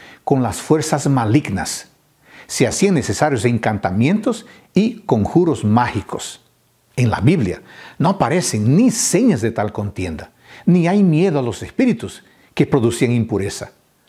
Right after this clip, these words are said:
Solo había que tener reverencia y temor a Dios. Y la obediencia humilde a sus leyes siempre coloca al ser humano, hombre o mujer, en un lugar donde puede acercarse al Señor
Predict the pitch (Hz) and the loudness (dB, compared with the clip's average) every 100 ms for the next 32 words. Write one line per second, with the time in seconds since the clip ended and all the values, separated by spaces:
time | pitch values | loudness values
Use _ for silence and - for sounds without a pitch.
0 | - - 117 113 107 123 - 104 113 120 | -16 -2 0 2 2 0 0 0 -2 -2
1 | 113 113 95 117 202 - 220 220 147 110 | -2 -4 -2 0 0 -2 -2 0 0 0
2 | 113 - _ _ _ _ 113 104 92 - | -2 -8 _ _ _ _ -4 -2 -2 -2
3 | - - _ _ _ _ - - 294 143 | -6 -12 _ _ _ _ -8 -2 2 2
4 | 127 110 101 139 - 98 104 151 107 87 | 2 2 2 0 -2 -2 0 0 0 -4
5 | - 85 123 175 95 - - - - - | -6 0 0 2 -2 -6 -16 -20 -20 -16
6 | - - 180 208 175 143 - 113 120 131 | -6 0 2 2 2 0 -2 0 0 -2
7 | - 95 92 - 127 156 147 156 98 - | -4 -6 -6 -2 0 2 2 0 -4 -4
8 | 110 107 110 117 135 - 170 - - - | -2 0 2 2 0 0 -2 -4 -14 -20
9 | - - 135 151 208 196 120 131 139 127 | -20 -2 2 4 4 4 2 0 -2 -2
10 | 110 110 - - _ 135 139 151 160 175 | 0 -2 -4 -20 _ 2 2 4 2 0
11 | 175 - - 104 95 113 113 - 127 - | -4 -10 -4 -4 0 -2 -2 -2 -2 0
12 | 151 123 95 | 2 2 0